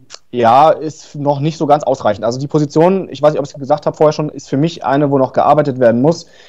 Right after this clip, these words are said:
weil da einfach die Tiefe fehlt. So, ne? Wie gesagt, schöne, variable, einsetzbare kleine, äh, Backups, aber,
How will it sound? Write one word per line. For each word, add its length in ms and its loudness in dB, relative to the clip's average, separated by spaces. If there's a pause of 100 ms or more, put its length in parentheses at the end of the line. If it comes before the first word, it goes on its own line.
(180)
weil 400 6
da 360 2
einfach 380 -2
die 120 -8
Tiefe 540 -2 (120)
fehlt. 520 -6
So, 300 -2
ne? 540 -2
Wie 220 -12
gesagt, 260 2
schöne, 300 4
variable, 420 4
einsetzbare 680 2
kleine, 840 0
äh, 40 0
Backups, 440 -2
aber, 680 4